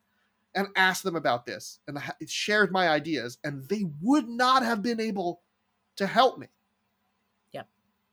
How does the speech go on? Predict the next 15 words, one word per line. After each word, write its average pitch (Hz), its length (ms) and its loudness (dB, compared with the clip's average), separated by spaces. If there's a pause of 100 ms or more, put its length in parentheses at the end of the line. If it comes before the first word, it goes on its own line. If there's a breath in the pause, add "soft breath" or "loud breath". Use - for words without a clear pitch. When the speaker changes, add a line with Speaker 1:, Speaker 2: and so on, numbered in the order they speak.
(320)
Speaker 1:
Like, 180 180 0 (1500)
this 202 240 -2
is 233 180 -2
so 233 460 4
incredibly 190 600 4
damaging 156 580 0 (1040)
to 214 220 -4
Speaker 2:
I 202 40 -4
mean, 240 120 0
it's 220 160 -2
Speaker 1:
anybody 180 520 2
with 135 180 -6
a 139 60 -6
complex 123 540 -6
identity. 107 500 -12